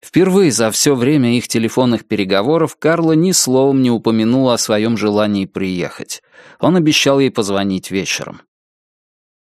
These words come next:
Положив трубку, Джейк услышал какой-то шум внизу. Пришла Эллен,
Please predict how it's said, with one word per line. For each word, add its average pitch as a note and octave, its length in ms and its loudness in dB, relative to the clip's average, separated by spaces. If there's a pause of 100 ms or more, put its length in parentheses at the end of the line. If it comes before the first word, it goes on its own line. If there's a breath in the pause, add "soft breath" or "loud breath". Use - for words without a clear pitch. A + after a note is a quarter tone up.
(160)
Положив G#2 420 0
трубку, D3 640 0
Джейк C3+ 380 0
услышал D#3 460 0
какой-то D#3+ 420 0
шум C#3+ 300 0
внизу. C#3+ 520 -2 (640)
Пришла D#3+ 440 0
Эллен, C#3 440 2